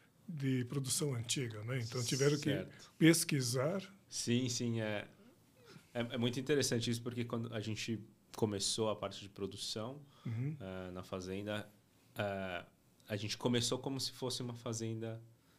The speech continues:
Speaker 2: de alta produtividade, de cafés comerciais, né? E, e com vícios antigos. Mas como a gente não entendia muito bem, a gente não sabia qual que era o caminho certo ou errado.
Speaker 1: Uhum.
Speaker 2: Ah,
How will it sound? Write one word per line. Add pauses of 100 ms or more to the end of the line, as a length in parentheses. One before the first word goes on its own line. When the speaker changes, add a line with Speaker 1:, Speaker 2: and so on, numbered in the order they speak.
(380)
Speaker 2:
de
alta
produtividade,
de
cafés
comerciais,
né?
E,
e (600)
com
vícios
antigos.
Mas
como
a
gente
não
entendia
muito
bem,
a
gente
não
sabia
qual
que
era
o
caminho
certo
ou
errado. (200)
Speaker 1:
Uhum.
Speaker 2:
Ah,